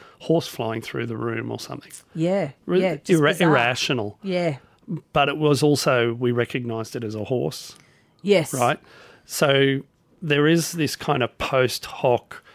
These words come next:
Speaker 1: uh, revision or reconstruction. So I think that our consciousness tries to make sense of what we're left with.
Speaker 2: Yeah, yes.
Speaker 1: Now, that's getting pretty deep, and
Speaker 2: It
Speaker 1: I don't, I'm
Speaker 2: is.
Speaker 1: not sure exactly how much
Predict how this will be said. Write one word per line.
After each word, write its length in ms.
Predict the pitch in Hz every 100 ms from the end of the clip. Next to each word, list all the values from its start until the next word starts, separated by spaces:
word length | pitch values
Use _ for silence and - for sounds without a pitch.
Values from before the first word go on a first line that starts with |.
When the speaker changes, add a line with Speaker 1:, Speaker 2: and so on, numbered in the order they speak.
| _ _ _ _ -
Speaker 1:
uh, 680 | 120 113 113 113 113 113
revision 1040 | 123 139 175 160 131 127 120 123 123 131 123
or 200 | 113 113
reconstruction. 920 | 117 113 120 - - 113 - 127 120 _ - _ _
So 300 | - - 135
I 60 | 131
think 240 | - 175 -
that 320 | 143 - - -
our 200 | 127 127
consciousness 720 | - 123 117 127 - 123 113
tries 380 | - - 120 110
to 120 | -
make 240 | 117 110 -
sense 400 | - 120 120 -
of 240 | 107 117 -
what 460 | 165 127 127 - - 151
we're 220 | 170 135 113
left 360 | 117 123 -
with. 260 | 160 196 _
Speaker 2:
Yeah, 440 | 165 165 156 147 143 _ -
yes. 460 | 165 151 - - - _ -
Speaker 1:
Now, 300 | 147 123 117
that's 300 | 127 127 -
getting 360 | - 139 - 113
pretty 300 | - 117 110
deep, 320 | 120 117 117
and 80 | 139
Speaker 2:
It 40 |
Speaker 1:
I 80 | 135
don't, 200 | 156 160
I'm 80 | 143
Speaker 2:
is. 40 |
Speaker 1:
not 160 | 139 135
sure 220 | - 127
exactly 460 | 110 - 113 - 120
how 200 | - 117
much 420 | 113 - - -